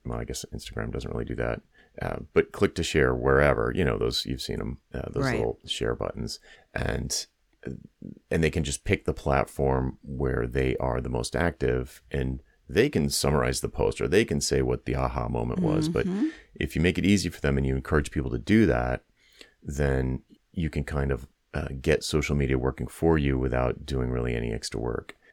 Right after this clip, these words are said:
Speaker 1: And right now I only have Twitter in mind. Um, I should definitely add LinkedIn because a lot of my people are on LinkedIn. Uh, and, and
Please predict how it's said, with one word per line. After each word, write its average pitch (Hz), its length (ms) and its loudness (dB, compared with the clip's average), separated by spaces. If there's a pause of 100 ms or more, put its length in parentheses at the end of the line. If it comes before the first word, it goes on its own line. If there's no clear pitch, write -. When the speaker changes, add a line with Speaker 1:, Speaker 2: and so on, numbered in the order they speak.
(160)
Speaker 1:
And - 260 -2 (120)
right 107 180 4
now 147 200 -2
I 135 100 0
only 120 200 2
have 87 260 0
Twitter 101 320 4
in 104 100 2
mind. 104 360 2 (580)
Um, - 440 -4
I 82 60 -2
should 71 240 -6 (120)
definitely 82 460 4
add 64 140 2
LinkedIn 65 460 0
because 62 240 -4
a 64 60 -2
lot 65 200 2
of 64 60 0
my 62 120 0
people 58 280 -6
are 58 100 -2
on 58 120 -2
LinkedIn. 58 500 -2 (380)
Uh, 50 280 -4
and, 71 260 0
and 69 140 -2